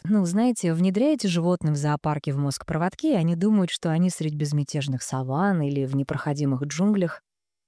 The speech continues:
Почему тут нужен искусственный интеллект? Потому что среда должна быть реально нелинейна, причинна и непредсказуема одновременно. То есть, может, животным подойдет и то, что было создано до искусственного интеллекта,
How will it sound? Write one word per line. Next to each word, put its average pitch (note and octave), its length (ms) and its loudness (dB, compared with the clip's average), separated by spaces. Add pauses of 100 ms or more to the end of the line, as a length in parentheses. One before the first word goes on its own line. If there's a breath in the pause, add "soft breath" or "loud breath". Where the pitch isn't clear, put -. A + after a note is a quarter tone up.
(200)
Почему A3 320 0
тут D4+ 180 0
нужен A3+ 320 4
искусственный G#3 520 0
интеллект? F#3 520 -4 (580 loud breath)
Потому F#3+ 360 2
что - 160 -4
среда F3 540 0
должна F3 420 0
быть F#3+ 300 0
реально E3+ 480 2
нелинейна, C#3 760 2
причинна E3 800 0
и G3+ 220 2
непредсказуема G3 840 0
одновременно. D#3 720 0 (600 loud breath)
То A3 80 4
есть, - 260 0
может, A#3 300 4
животным G#3 440 2
подойдет F#3 500 0
и G3 60 0
то, G#3 260 2
что - 200 -4
было D#3+ 240 0
создано D#3+ 520 0
до E3 340 2
искусственного E3 640 -2
интеллекта, D3+ 640 -4